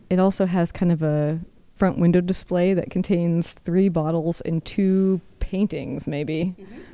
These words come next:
Speaker 1: or calendars, who knows, something that's just sort of propped up.
Speaker 2: Mm-hmm.
Speaker 1: Sort of haphazardly, actually, <laughs> like, sort of,
Speaker 2: That's true, yeah.
Speaker 1: yeah, uh, afterthought. These people were not interior decorators.
Speaker 2: <laughs>
Speaker 1: But the shop also looks like it's empty.
Speaker 2: Yes.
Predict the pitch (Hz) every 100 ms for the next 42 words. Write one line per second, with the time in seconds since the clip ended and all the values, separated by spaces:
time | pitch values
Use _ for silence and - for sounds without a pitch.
0 | - 170 - 160 190 190 190 190 190 -
1 | - 214 180 170 170 185 - 185 190 185
2 | 165 170 165 160 175 - 160 - 151 147
3 | - - 196 208 - - - - - -
4 | 349 311 175 170 196 220 180 156 143 147
5 | - 160 202 214 247 254 247 - - 233
6 | 196 - - - - 202 185 - - 180
7 | 175 175 196 - 202 254 - 180 - 160
8 | 185 - 190 208 - 233 214 - 170 170
9 | 165 - - 160 160 156 151 143 143 170
10 | 131 160 208 - - - - - 226 233
11 | 233 247 - 226 - 196 - 226 190 208
12 | 180 - 185 196 - - - - - -